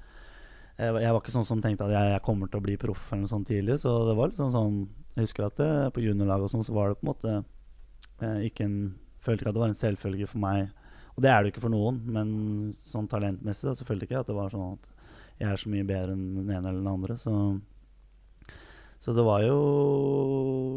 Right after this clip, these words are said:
kanskje først når jeg, når jeg, altså, du har jo på en måte hele tiden en, en, eh, et mål og på en måte en hele tiden drive som, som gjør at du, fordi du har lyst til å bli det.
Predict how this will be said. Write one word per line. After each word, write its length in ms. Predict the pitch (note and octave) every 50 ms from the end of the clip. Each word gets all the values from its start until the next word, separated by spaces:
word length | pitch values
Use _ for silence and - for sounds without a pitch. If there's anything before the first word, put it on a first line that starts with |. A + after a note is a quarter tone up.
| C3+ -
kanskje 280 | - C3 A#2 - A#2 A#2 -
først 340 | - A2 - - - -
når 120 | B2 A2+ A2
jeg, 360 | A2 G#2+ G#2+ G#2+ G#2+ G#2+ A2 A2
når 60 | G#2+
jeg, 640 | G#2 G#2 G#2+ G#2+ - - - - - - - B2+ - - - - - - - - -
altså, 100 | B2 B2 A#2+
du 60 | C#3
har 140 | A#2+ A#2 A2+
jo 60 | -
på 40 | -
en 40 | C3
måte 140 | A#2 B2 A#2+
hele 160 | A#2+ A2 G#2+ G2+
tiden 320 | - G#2+ G2+ G2 G2 G2+ G2+ G2+ G2+ G2 - - - - - - - - - - - - -
en, 260 | A2 G#2+ G#2+ G#2+ G#2+
en, 0 |
eh, 640 | G#2 G2+ G#2 G#2 G2 G2 F#2+ F#2+ - - - - - - - A2
et 80 | - -
mål 380 | A2 G#2+ G#2 A2 A#2 A#2+ A#2+ A2
og 160 | G#2+ G#2+ G2+
på 60 | -
en 40 | G#2+
måte 160 | G#2 - G#2
en 120 | G#2 G#2 G#2
hele 140 | G#2 G2+ -
tiden 220 | - G#2 G#2 G#2 G2
drive 340 | G#2 F#2+ G2 G#2 A2 A#2+ C3
som, 180 | - A2 G#2 G2+ G2+ G2+ G2+ G2+ G2 G2+ G2 G2 G2 - - - - - - - -
som 200 | - - A2 G#2+
gjør 160 | G#2 G2+ G2+
at 100 | F#2+ - G#2 G2+
du, 140 | G2+ G2+ G2 F#2+ - - - - - - - - - - - - -
fordi 160 | - A#2+ A#2 G#2
du 60 | A2
har 100 | A2 A2+
lyst 200 | G#2 - - -
til 80 | - A2+
å 40 | A2
bli 80 | A2 G#2+
det. 120 | A#2 C#3